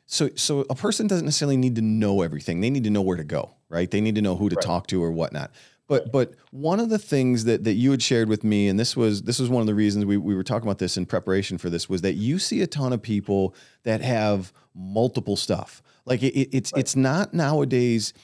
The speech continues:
Speaker 1: it's not common for someone to start, um, at, at age, uh, eighteen or twenty-two or whatnot at a job and stay there for thirty or forty years. You, you're seeing
Speaker 2: That's
Speaker 1: people
Speaker 2: correct.
Speaker 1: that it's like,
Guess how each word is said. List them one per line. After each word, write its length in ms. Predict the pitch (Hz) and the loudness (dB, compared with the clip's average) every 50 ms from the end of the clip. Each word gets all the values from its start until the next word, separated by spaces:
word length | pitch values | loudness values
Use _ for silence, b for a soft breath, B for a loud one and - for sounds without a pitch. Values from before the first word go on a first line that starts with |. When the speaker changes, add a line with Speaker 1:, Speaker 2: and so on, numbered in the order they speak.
| b b _ | b b _
Speaker 1:
it's 160 | 117 - - | -8 -2 0
not 320 | 127 131 139 160 180 - | 0 2 2 0 -2 -6
common 420 | - - - 139 139 139 135 123 120 | -8 -6 -4 -2 0 0 0 0 0
for 160 | - - 117 | -2 -2 -4
someone 360 | - - 123 113 113 113 113 110 | -2 0 0 2 2 0 0 -2
to 140 | - 113 | -4 -6
start, 680 | 104 - - - - - 104 110 113 117 - - - - b b b b b b _ | -4 -4 -6 -4 -2 0 2 2 2 0 0 -4 -8 -8 b b b b b b _
um, 640 | 113 110 107 104 104 101 101 98 98 98 98 - - | -2 0 2 2 2 2 2 2 2 2 0 -2 -2
at, 240 | - 113 104 - - | -4 -4 -4 -2 -2
at 180 | 113 104 101 101 | -4 -2 0 0
age, 520 | 107 107 104 107 104 101 101 - - 101 | 2 2 2 2 0 0 -4 -4 -2 0
uh, 240 | 101 98 101 101 - | 0 2 2 0 0
eighteen 540 | - 120 113 - - - 120 113 110 110 107 | -2 -2 -4 -2 -4 -2 -2 0 0 0 0
or 60 | 101 | -2
twenty-two 840 | 92 - - 117 107 104 104 98 - - - 110 104 101 101 101 101 | -4 -4 -4 -2 0 0 0 -2 -2 -2 0 2 2 4 2 2 2
or 100 | 98 95 | 2 0
whatnot 540 | 98 101 104 104 - - 104 98 95 92 - - | 2 2 0 0 0 -2 -4 -2 -2 -4 -4 -4
at 120 | 117 107 95 | -4 -4 -4
a 60 | 95 | -4
job 400 | 90 101 107 104 104 104 101 95 | -2 -2 -2 0 0 -2 -2 -2
and 100 | 95 87 | -2 -4
stay 280 | - - 117 110 113 | -2 0 2 2 2
there 140 | 107 101 90 | 2 0 -2
for 120 | - - 92 | -2 -4 -8
thirty 340 | - - 107 98 90 90 | -4 -2 0 0 2 0
or 60 | 90 85 | -2 -2
forty 300 | - - 98 90 87 87 | -2 -2 -2 -2 0 -2
years. 280 | 85 80 58 - - | -2 -4 -4 -6 -4
You, 140 | 80 101 113 B B B B B | -2 -2 -2 B B B B B
you're 200 | B 107 127 147 | B 0 0 0
seeing 320 | 147 - - 156 139 127 113 | 0 0 0 0 0 0 0
Speaker 2:
That's 60 | - | 0
Speaker 1:
people 260 | 127 123 - 127 127 | 0 0 2 2 2
Speaker 2:
correct. 80 | 123 110 | 2 4
Speaker 1:
that 100 | 110 107 | 2 0
it's 120 | - - | 2 0
like, 140 | 107 95 | -2 -2